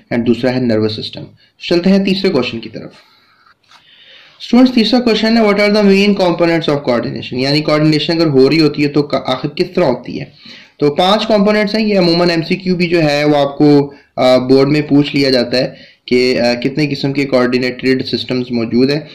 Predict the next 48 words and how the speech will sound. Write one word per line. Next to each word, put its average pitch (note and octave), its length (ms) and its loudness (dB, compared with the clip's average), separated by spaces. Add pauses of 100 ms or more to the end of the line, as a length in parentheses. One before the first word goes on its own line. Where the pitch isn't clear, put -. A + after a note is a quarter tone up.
(160)
तो C3 80 -12
सबसे D#3+ 220 0
पहले - 280 0
stimulus। G3 500 -2
Stimulus F3+ 400 0
का F#3 100 0
मतलब E3 280 2
होता D3 220 2
है D3 80 -2
कि D3+ 80 -2
कुछ D3+ 260 -4
भी D#3 120 0
आपको C3+ 340 0
जो C3+ 260 2
महसूस C3+ 440 0
होता B2 200 0
है, B2 200 -2
touch C3+ 220 -2
वगैरह B2+ 500 2 (360)
अगर B2+ 160 2
आप C3 160 0
कुछ C3 180 -2
सुनते B2 280 -2
हैं B2 160 -2
तो B2 140 -4
hearing, C3 480 0 (380)
और A#2 260 2
अगर B2 260 0
आप B2 80 2
स्मेल C3 320 0
करते B2+ 300 -2
हैं B2 120 -4
तो, A#2 500 -2
you A#2+ 100 -2
know, B2 120 -4
smell, C3 480 0
अगर C3 180 2
आप B2 140 0
कुछ - 180 -6
taste C3 300 0
करते B2 260 -4
हैं B2 100 -6
तो C3 80 -6
सब F3 240 -2
ये F3+ 80 2
stimulus D3 480 -2
होते A2 220 -6
हैं। - 160 -14